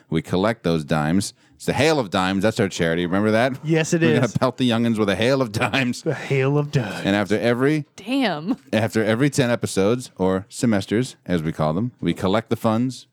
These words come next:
Speaker 1: and we donate them to a charitable organization, a worthy cause. This semester, which is episode, uh, semester six, episode number fifty-seven,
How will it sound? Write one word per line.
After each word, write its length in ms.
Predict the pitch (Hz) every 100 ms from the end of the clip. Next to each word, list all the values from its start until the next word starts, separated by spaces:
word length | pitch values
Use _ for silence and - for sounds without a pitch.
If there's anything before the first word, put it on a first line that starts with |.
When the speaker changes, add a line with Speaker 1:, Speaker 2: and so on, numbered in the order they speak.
| -
Speaker 1:
and 100 | 82
we 100 | 80
donate 380 | 76 87 85 82
them 160 | 82 76
to 200 | 80 80
a 100 | 78
charitable 420 | - 82 78 78
organization, 600 | 78 78 76 87 92 90
a 40 |
worthy 300 | 87 95 90
cause. 440 | - 87 95 92 -
This 220 | 82 139
semester, 560 | - 113 90 - 90 123 - _ -
which 180 | 76 80
is 100 | 78
episode, 480 | - - 87 85
uh, 300 | 78 85 76
semester 400 | 71 87 110 -
six, 500 | 71 - 180 131 - - - -
episode 440 | 139 131 - 95
number 180 | 92 85
fifty-seven, 840 | 80 123 - 85 - 110 92 73